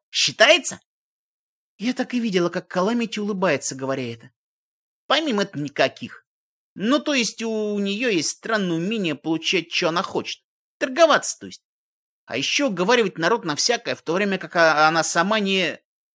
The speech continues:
Каламити оборвал фразу. «Отлично, Каламити. Не надо заканчивать это предложение». Прямая наследница одной из трёх основательниц Стоилтек.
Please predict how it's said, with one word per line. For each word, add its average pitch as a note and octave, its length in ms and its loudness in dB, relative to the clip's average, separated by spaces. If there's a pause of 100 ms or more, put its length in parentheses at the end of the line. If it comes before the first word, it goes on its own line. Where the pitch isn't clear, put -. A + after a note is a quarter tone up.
(380)
Каламити D3 540 -4
оборвал A#2+ 480 -4
фразу. A2 400 -12 (800)
«Отлично, A3 360 -4
Каламити. A#2+ 500 -10 (480)
Не A#3+ 200 -2
надо A#3 180 2
заканчивать F3+ 560 -4
это E3 120 -10
предложение». B2 540 -8 (1800)
Прямая D#3+ 540 6
наследница E3+ 1040 4
одной F3 360 0
из - 140 0
трёх F3+ 280 0
основательниц E3 760 0
Стоилтек. - 800 -4